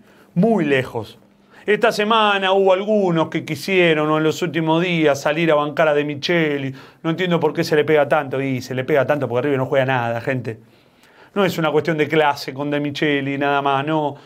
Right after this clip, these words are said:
No es una cuestión de que, de que a veces cae mal. A mí me cae mal De Micheli, pero eso es una cuestión mía. Me cae mal a mí. Pero no tiene nada que ver eso.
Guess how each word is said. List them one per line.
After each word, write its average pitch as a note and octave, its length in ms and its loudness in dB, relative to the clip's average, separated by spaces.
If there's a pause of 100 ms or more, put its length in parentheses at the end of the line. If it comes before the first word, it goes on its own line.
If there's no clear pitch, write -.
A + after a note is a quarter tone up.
(800)
No E3+ 100 -4
es E3 100 -4
una D3 160 0
cuestión D3 300 0
de D3 100 -2
que, C3+ 260 0 (160)
de D3+ 120 -2
que D#3 80 2
a D3 60 0
veces D#3 280 -4
cae D3+ 260 0
mal. D3 220 0
A C#3+ 60 0
mí G#3+ 100 -4
me A3 100 -4
cae C#3+ 200 0
mal D3 260 0
De C3 100 -4
Micheli, C3 360 -2
pero F3+ 160 -4
eso A#3 100 -4
es G3 60 -4
una D#3 100 0
cuestión C#3 380 0
mía. E3+ 320 0
Me D3+ 80 -6
cae - 160 0
mal E3 120 0
a B2 100 -2
mí. D#3 380 -2 (440)
Pero F#3 720 2 (1400)
no F#3+ 100 -6
tiene A3 160 0
nada F#3 160 2
que C3+ 80 2
ver F3+ 320 4
eso. B2 480 -10